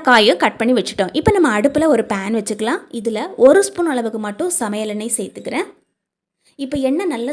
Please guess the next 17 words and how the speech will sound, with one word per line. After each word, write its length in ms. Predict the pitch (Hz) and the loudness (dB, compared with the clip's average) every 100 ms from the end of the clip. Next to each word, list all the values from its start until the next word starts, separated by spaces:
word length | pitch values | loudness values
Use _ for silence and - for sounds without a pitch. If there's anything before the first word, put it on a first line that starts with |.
| 285 | -4
சூடானதுக்கு 560 | 247 254 254 214 202 202 | -2 -2 -2 -4 -8 -10
அப்புறமா 360 | 202 269 214 262 - _ 220 | -8 -8 -8 -10 -14 _ -8
அரை 160 | 247 269 | -4 -4
ஸ்பூன் 260 | - 370 392 | -4 -4 -2
அளவுக்கு 320 | 262 208 208 262 208 | -4 -4 -6 -4 -2
தனியா 280 | 220 277 277 | 0 0 -2
சேர்த்துக்கிறேன். 480 | 226 196 180 196 339 - _ _ _ _ _ _ _ _ 240 | -6 -8 -8 -6 -8 -10 _ _ _ _ _ _ _ _ -4
வெதை 200 | 254 320 247 | -2 -2 -2
தனியா 240 | 233 262 - 247 | -4 -6 -4 -2
கால் 240 | 226 254 254 | 0 0 0
ஸ்பூன் 220 | 320 339 | -2 -2
அளவுக்கு 340 | 269 214 214 339 240 | -2 -2 -4 -6 -2
ஜீரகம் 400 | 247 262 269 254 | 0 2 2 0
சேர்த்துக்கிறேன். 480 | 214 196 - 202 330 - _ _ _ _ _ _ - 247 | -2 -4 -8 -6 -6 -8 _ _ _ _ _ _ -6 -4
கால் 280 | 233 277 277 | 0 -2 -2
ஸ்பூன் 220 | 370 370 | -4 -2
அளவுக்கு 300 | 233 202 294 | -2 -2 -2